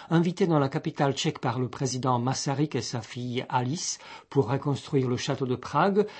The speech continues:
Plečnik se met à la tâche avec beaucoup de fantaisie et de courage et ne tarde pas à se heurter au conservatisme du milieu pragois. Il ne se laisse pas décourager. Avec l'église du Sacré-Cœur, dont la construction commence en mille neuf cent vingt-neuf,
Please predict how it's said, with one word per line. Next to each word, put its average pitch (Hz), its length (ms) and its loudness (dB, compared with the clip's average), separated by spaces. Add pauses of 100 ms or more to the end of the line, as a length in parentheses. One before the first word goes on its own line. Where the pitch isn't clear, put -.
(120)
Plečnik 185 500 2
se - 160 0
met 147 200 4
à 135 80 4
la 127 140 4
tâche 143 340 0
avec 120 240 -2
beaucoup 143 320 -2
de 135 100 4
fantaisie 139 520 0
et 131 40 4
de 127 80 0
courage 147 640 4 (320)
et 160 120 4
ne 165 100 10
tarde 165 340 4
pas 143 200 4
à 139 60 4
se 143 140 0
heurter 147 420 4
au 127 80 4
conservatisme 139 840 0
du 127 140 0
milieu 135 260 4
pragois. 139 640 4 (280)
Il 135 120 2
ne 139 80 4
se 147 140 0
laisse 135 180 2
pas 156 140 2
décourager. 143 680 2 (100)
Avec 123 320 0
l'église 135 420 4
du 123 100 0
Sacré-Cœur, 147 920 0
dont 127 120 0
la 123 120 2
construction 131 720 -2
commence 147 440 2
en 131 80 0
mille 135 140 0
neuf 135 120 -2
cent 139 180 -2
vingt-neuf, 135 560 0